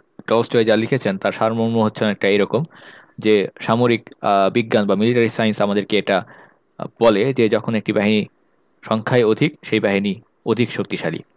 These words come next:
কিন্তু এরপরেও আরেকটি অজানা এক্স ফ্যাক্টর রয়েছে, একটি অজানা প্রভাবক রয়েছে। সেই প্রভাবক হচ্ছে বাহিনীর সৈনিকদের মনোবল বা স্পিরিট।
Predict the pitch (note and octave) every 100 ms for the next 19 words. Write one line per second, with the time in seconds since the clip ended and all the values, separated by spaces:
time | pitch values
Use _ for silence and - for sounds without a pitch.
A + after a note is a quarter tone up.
0 | _ - - - B2+ B2 B2+ C3+ D3 C3+
1 | D#3+ _ _ - A#2+ C3+ - B2 A#2+ B2+
2 | A#2+ A2 - - D3 - - B2+ - A#2
3 | G2 E2+ D#2+ - - _ _ G2+ - A2
4 | G#2+ A#2 A#2 D#3+ - - _ - _ -
5 | B2+ C3 C3 - F#2 E2 - - - -
6 | A2+ A2 A#2 B2 C#3 C#3+ - C3+ - G3+
7 | - _ - G#2 G#2+ A2+ - A2+ A2+ G#2
8 | A#2 E3 - _ _ - G2+ G#2+ G#2 D3+
9 | - - - F#2 D#2+